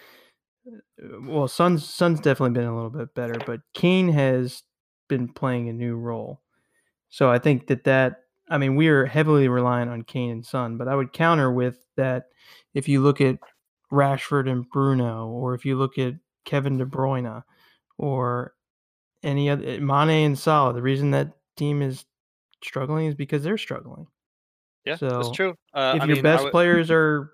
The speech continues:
Speaker 1: struggling, you're not gonna do well.
Speaker 2: Well, I'm just saying it's not, it's not so much about the struggle for me, 'cause i-, if you wanna, you look at it that way, I mean, Sterling is underperforming his, his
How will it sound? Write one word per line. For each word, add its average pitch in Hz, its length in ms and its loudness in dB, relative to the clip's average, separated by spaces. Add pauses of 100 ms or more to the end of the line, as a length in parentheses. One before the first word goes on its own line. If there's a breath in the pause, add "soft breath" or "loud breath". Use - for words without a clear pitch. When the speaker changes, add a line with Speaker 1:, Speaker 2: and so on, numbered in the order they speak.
Speaker 1:
struggling, 151 720 -4
you're 139 140 -8
not 147 200 -4
gonna 160 140 -6
do 226 200 -4
well. - 240 -14 (300)
Speaker 2:
Well, 135 140 0
I'm 143 100 -2
just 143 120 -6
saying 160 160 0
it's 143 140 -6
not, 180 180 -4
it's - 160 -12
not 185 120 -6
so 190 100 -10
much 165 140 -8
about 139 200 -4
the - 40 -18
struggle 135 500 -6
for - 120 -20
me, 127 200 -8
'cause 110 260 -14
i-, 120 40 -14 (240)
if - 140 -20
you 135 80 -12
wanna, 127 380 -6 (720)
you 131 140 -16
look 151 200 -4
at 117 100 0
it 110 80 -8
that 107 180 -6
way, 107 140 -6
I 110 40 -8
mean, 107 240 -14
Sterling 143 560 -6
is 110 380 -12
underperforming 113 720 -12
his, 110 380 -14 (720)
his 110 240 -18